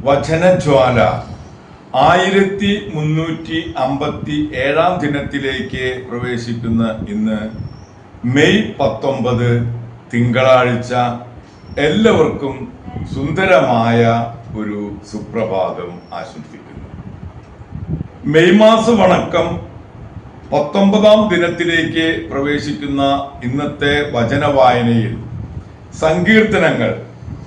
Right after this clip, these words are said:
നൂറ്റി പന്ത്രണ്ടും നൂറ്റി പതിമൂന്നും അധ്യായങ്ങളാണ് നാം ഇന്ന് വായിക്കുക.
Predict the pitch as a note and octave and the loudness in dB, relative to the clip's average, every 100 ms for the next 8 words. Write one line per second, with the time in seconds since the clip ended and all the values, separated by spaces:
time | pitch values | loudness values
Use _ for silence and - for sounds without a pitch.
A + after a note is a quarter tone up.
0 | - C#3+ F#3 A#3 G#3 A#3 - F3+ E3 E3+ | -10 0 2 2 2 0 2 2 2 2
1 | E3+ E3 E3+ F3+ - - C#3 - D3+ D3+ | 2 2 -2 -2 -8 -4 -2 -2 -4 -4
2 | - B2+ B2+ C3+ C#3+ D3+ D3+ D3+ - A2+ | -2 -2 -2 -2 -2 -2 -6 -10 -10 -6
3 | A2 A#2 A#2 A#2+ A#2+ A#2+ G#2+ G#2+ G#2 G2+ | -2 2 4 4 4 2 2 0 -4 -8
4 | - G2+ G2 G2 G2 F#2+ F#2 F#2 F2+ - | -12 -8 -4 -4 -4 -6 -4 -4 -6 -12
5 | F2 - | -12 -12